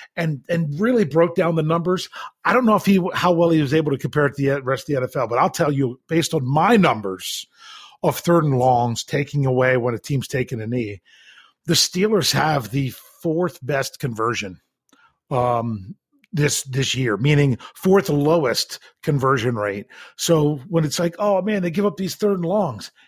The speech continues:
everybody gives up third and long some of the time. Um, the Steelers are actually, last year, I, I did a whole show on this, if I do recall, for Stat Geek, and how the Steelers were middle of the road in the N F L. They weren't great. They weren't bad.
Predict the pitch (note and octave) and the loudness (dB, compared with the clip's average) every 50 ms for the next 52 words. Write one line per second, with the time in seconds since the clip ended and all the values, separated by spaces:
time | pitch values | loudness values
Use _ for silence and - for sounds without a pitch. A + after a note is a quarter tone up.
0 | _ _ _ _ - D3 E3 E3+ D3 C#3+ C3+ A#2 C3 B2+ - B2 A2 - - B2 | _ _ _ _ 0 2 4 4 4 2 2 2 0 -2 -4 -4 -6 -6 -6 -6
1 | A2 G#2+ G#2+ G#2+ G#2 G2 F#2+ G2 - - A2+ G#2 G#2 G#2 G2+ - G2 F#2+ F#2 F#2 | -4 -4 -6 -6 -8 -8 -8 -8 -8 -8 -8 -8 -8 -10 -10 -10 -10 -10 -12 -14
2 | G#2 - - - - - - - - C#3+ C3 B2+ C3 A#2+ B2+ - - - D3+ D#3 | -16 -18 -18 -18 -16 -18 -12 -4 0 0 2 2 2 0 -2 -2 -2 0 0 0
3 | D3+ A2+ C3+ C#3 C#3+ - - D#3+ D#3+ D3+ D3 C#3+ B2+ - - - - - - _ | 2 2 2 2 2 0 0 0 2 2 2 0 0 -4 -10 -18 -20 -20 -14 _
4 | - C#3 D#3+ F#3+ F#3+ - - G#3 G#3+ G3 F3 D#3+ D#3 C3+ F#3 D3+ D#3+ C#3 D3 D#3 | 0 2 2 2 2 0 2 4 4 6 6 4 2 2 0 0 2 4 4 4
5 | D#3 C3 E3 F3+ D#3 - - A#3 B3+ A#3+ E3 C3+ B2 A#2 - - B2 G#2+ - B2 | 6 6 4 4 4 4 4 4 6 4 4 2 0 -2 0 0 -2 0 0 0
6 | A#2+ G#2+ A#2+ B2+ A2 A#2 - - B2+ A2+ A#2+ D3 - - B2 - - C#3 A#2 G#2+ | 0 0 -2 -6 -6 -8 -8 -6 -2 0 0 0 -2 -4 -6 -6 -6 -4 -4 -4
7 | - - - D3 F3+ F3+ - _ _ - - - _ _ _ - F#3+ E3+ F3 D3 | -6 -6 -6 -6 -6 -8 -10 _ _ -20 -20 -20 _ _ _ 0 2 2 4 4
8 | B2+ E3 F#3 E3 D3+ D#3+ - - - F3 D#3+ D#3+ C3 A2 D3 C#3+ C3+ C#3 C3 C3 | 4 2 4 4 4 2 0 0 0 0 2 2 2 2 2 4 4 4 4 4
9 | C3 D3 C#3+ F3 F3+ C4 C#4 A3+ E3 C3+ B2+ A#2+ B2 A#2 G#2+ G2 - - A2 G2 | 4 4 2 4 4 6 6 6 6 4 2 0 0 -2 -2 -4 -6 -6 -6 -6
10 | F#2+ G#2 G2+ G#2 G#2 G2 - - - B2 D#3+ G3+ - E3+ D3+ C3+ E3+ F#3 E3 G3+ | -4 -6 -6 -4 -6 -8 -6 -4 -2 0 0 0 0 -2 0 2 0 0 2 2
11 | B3+ A#3+ E3 A2 - | 0 2 0 0 -4